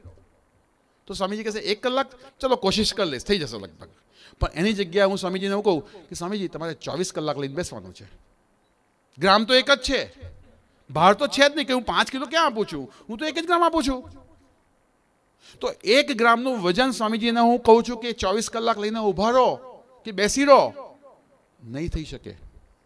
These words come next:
પોસિબલ છે? કેમ નથી? ગ્રામ એક જ છે, પણ જે પ્રોસેસ છે ને, એ બહુ હેવી છે એને હોલ્ડ કરવાની.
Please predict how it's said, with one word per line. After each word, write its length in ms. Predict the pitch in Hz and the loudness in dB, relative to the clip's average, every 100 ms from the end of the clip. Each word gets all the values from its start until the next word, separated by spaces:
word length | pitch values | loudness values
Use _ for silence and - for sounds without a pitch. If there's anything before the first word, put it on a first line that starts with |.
| _ _ _ _ _ _ _ - | _ _ _ _ _ _ _ 2
પોસિબલ 340 | 196 226 240 | 4 6 6
છે? 260 | 240 240 285 285 247 - - - _ _ _ _ - | 8 6 6 2 -12 -20 -20 -20 _ _ _ _ -4
કેમ 140 | 247 | -2
નથી? 340 | 226 175 117 - - - _ _ _ _ _ _ _ - - - | 0 -2 -6 -10 -20 -20 _ _ _ _ _ _ _ -20 -20 -8
ગ્રામ 340 | 143 202 254 277 | 4 10 10 10
એક 160 | 277 | 6
જ 120 | 285 | 2
છે, 360 | - 277 131 - - - _ _ _ _ _ _ _ _ - | 4 2 2 -4 -20 -20 _ _ _ _ _ _ _ _ -4
પણ 100 | 254 | -2
જે 100 | 277 | -2
પ્રોસેસ 520 | 185 202 214 311 - | 4 6 6 4 2
છે 120 | 320 | 0
ને, 240 | 294 165 - - 190 | 0 -4 -8 -16 -8
એ 40 | |
બહુ 260 | 170 208 180 | 0 2 2
હેવી 420 | 117 127 165 185 | 0 -2 -4 -4
છે 140 | 156 | -6
એને 100 | 135 | -8
હોલ્ડ 260 | 127 135 127 | -2 -2 -2
કરવાની. 440 | 113 101 90 87 | -6 -12 -14 -18